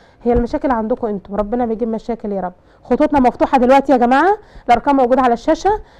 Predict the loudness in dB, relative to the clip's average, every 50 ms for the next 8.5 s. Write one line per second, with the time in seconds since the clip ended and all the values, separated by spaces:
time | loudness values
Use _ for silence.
0 | -20 _ -12 -6 0 0 0 0 0 -2 -2 0 0 0 0 -2 0 0 2 2
1 | 2 2 2 2 2 2 2 0 -2 -4 -2 -2 0 0 0 0 -2 -2 -4 -6
2 | -6 -12 -12 -14 -20 -20 -20 -10 -6 -4 -4 -4 -4 -4 -4 -2 -2 -2 -4 -6
3 | -20 -20 -20 -20 -20 -20 -20 _ _ _ _ _ _ _ _ _ _ _ _ _
4 | _ _ _ _ -16 -6 -4 -4 0 2 2 2 2 0 -4 -2 -2 -2 -2 -2
5 | -4 -4 -6 -8 -10 _ -6 -2 0 0 -2 -2 -4 -16 -20 _ _ -4 -4 0
6 | 0 -2 -2 0 0 2 2 0 0 0 0 0 0 -2 -2 -4 -6 -6 -4 -2
7 | 0 0 0 -2 -4 -10 _ _ _ _ _ -20 _ _ _ _ -8 -4 0 0
8 | 0 2 2 0 0 0 2 2 2 2